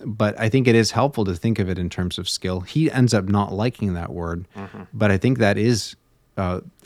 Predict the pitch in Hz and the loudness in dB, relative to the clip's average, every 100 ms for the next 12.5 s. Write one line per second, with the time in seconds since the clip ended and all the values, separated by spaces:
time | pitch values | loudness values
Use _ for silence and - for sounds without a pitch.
0 | _ 110 - - 110 123 87 95 - 143 | _ -10 -8 0 0 0 -4 -8 -2 -2
1 | 147 107 90 82 85 92 - - - 87 | -2 -2 -2 -4 -6 -4 -4 -4 -4 -4
2 | 87 104 90 - _ - 107 104 101 - | 0 0 0 -6 _ -2 2 2 0 0
3 | 170 165 117 104 - 98 90 - 101 - | 4 6 4 2 -2 -2 -2 -2 -4 -4
4 | - - - - 139 107 98 - 95 85 | -12 -6 -6 2 2 2 -2 -6 -4 -6
5 | - _ _ _ _ _ _ - - - | -10 _ _ _ _ _ _ -20 -4 2
6 | 135 143 143 135 101 101 - 120 110 107 | 4 6 4 0 -2 -4 0 4 4 4
7 | 113 98 95 92 - - 85 - - - | 0 -2 -2 -2 -4 -4 -6 -6 -12 -14
8 | - 101 98 95 - - 123 123 120 113 | -10 -12 -10 -14 -16 2 4 6 4 2
9 | 113 101 101 92 87 87 85 - - - | 0 -2 -2 -2 -2 -6 -6 -10 -14 -20
10 | - - - _ - 92 87 85 107 95 | -20 -20 -20 _ -2 0 0 -4 -4 -4
11 | 92 98 90 87 - _ 90 85 - - | -2 -4 -4 -6 -6 _ -8 -6 -8 -4
12 | 101 87 85 82 | -4 -2 -4 -6